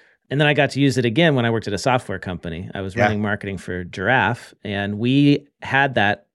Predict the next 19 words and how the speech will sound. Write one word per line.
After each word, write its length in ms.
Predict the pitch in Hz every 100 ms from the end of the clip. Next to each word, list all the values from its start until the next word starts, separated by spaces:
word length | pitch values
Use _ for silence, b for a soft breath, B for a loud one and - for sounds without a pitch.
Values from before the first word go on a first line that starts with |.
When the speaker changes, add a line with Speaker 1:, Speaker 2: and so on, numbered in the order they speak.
| _
Speaker 1:
uh, 340 | - 107 98 92
ops 560 | - 147 - - - - _
hub 340 | - 101 73 85 _ _
that 80 | -
you're 100 | 95
talking 360 | 110 107 107
Speaker 2:
Yeah. 40 | 151
Speaker 1:
about. 340 | 82 82 90 b b b b -
And 80 | 135
it 40 |
was 120 | 131
so 160 | - 156
cool 240 | - 180
because 460 | 131 123 127 113 113
we 100 | 113
could 160 | 117
actually 460 | 95 113 110 - 117
do, 560 | 101 107 107 107 104 101 b b b b _
uh, 360 | - 104 104 104